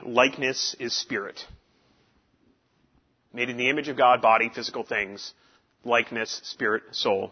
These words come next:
Irenaeus is quoted as saying, "Everyone will know that we are composed of a body taken from the earth." It gathers up, right? It gathers up the dust,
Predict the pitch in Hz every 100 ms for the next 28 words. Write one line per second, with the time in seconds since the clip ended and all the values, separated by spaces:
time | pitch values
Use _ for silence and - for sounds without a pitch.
0 | - 131 127 123 123 - 131 - 135 120
1 | 120 131 123 135 180 208 190 190 180 160
2 | 160 156 139 147 151 143 135 139 151 156
3 | 143 131 123 113 127 170 196 196 175 185
4 | 180 175 175 175 131 175 - - _ _
5 | _ _ _ _ - 104 104 107 110 104
6 | - _ _ _ _ _ 98 107 120 107
7 | 101 104 107 104 110 107